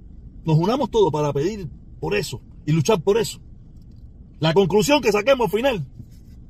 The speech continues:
yo me voy con ella. Pero mientras tanto, este es mi punto. Más sanciones,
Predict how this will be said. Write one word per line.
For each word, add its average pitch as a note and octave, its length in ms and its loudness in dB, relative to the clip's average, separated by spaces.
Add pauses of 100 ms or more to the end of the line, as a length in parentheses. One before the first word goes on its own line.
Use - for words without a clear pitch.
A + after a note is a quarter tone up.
(180)
yo C3+ 100 0
me D3 60 4
voy C#3 140 0
con B2 160 -10
ella. F2 220 -16 (380)
Pero B2 140 -4
mientras C3+ 200 -4
tanto, - 280 -10 (1120)
este C#3+ 200 -6
es A#2 60 -2
mi A2 80 -6
punto. - 320 -16 (1600)
Más B3 300 4
sanciones, E3 480 -4